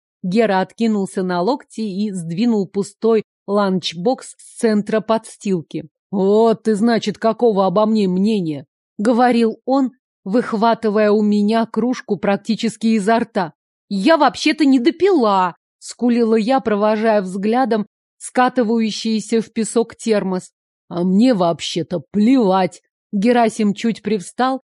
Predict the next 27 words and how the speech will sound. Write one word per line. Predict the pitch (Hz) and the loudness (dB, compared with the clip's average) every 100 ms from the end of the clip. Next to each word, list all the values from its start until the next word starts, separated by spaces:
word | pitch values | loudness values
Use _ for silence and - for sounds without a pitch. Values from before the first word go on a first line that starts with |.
| - | -4
и | 247 | 0
махом | 233 294 302 214 202 | 2 2 0 -2 0
опрокинул | 208 202 202 269 233 185 | 0 -2 -2 0 0 0
меня | 185 196 214 | 0 0 -2
на | 190 185 | -2 -4
спину. | - 180 175 160 _ _ _ - | -6 -6 -6 -8 _ _ _ -2
«Обалдел!» | 370 311 370 339 254 262 359 370 359 _ _ | 0 4 4 4 2 0 2 0 -4 _ _
хохотала | 226 220 202 202 185 196 | -6 -2 -2 0 0 0
я. | 202 180 156 _ _ _ | -2 -6 -8 _ _ _
Я | 202 262 | -2 -2
смотрела | 262 226 220 247 269 226 | 0 -2 -2 -2 0 0
на | 208 214 | 0 0
него | 214 208 277 | 0 0 -2
в | 208 | 0
ожидании | 208 214 185 247 233 220 208 - _ - | -2 -2 0 0 0 -2 -6 -10 _ -2
так, | 262 165 - - - | -2 -2 -8 -16 -4
но | 208 202 214 | -2 2 2
он | 220 202 | 2 2
и | 208 | 2
не | 185 | 0
думал | 175 202 240 233 233 | -2 -2 -2 -2 -2
исправляться, | - 214 220 247 190 - 180 | -2 -2 0 -2 -2 -6 -6
а | 175 | -2
только, | - 233 214 | 0 0 -2
посмеиваясь, | 196 190 185 208 247 247 220 214 208 - _ - | -4 -4 -2 -2 0 0 0 -2 -2 -10 _ -2
расстегнул | 233 - 247 226 302 | 0 -2 -4 0 0
куртку | - - 254 - - 220 196 | -2 -4 -6 -6 -8 -8 -8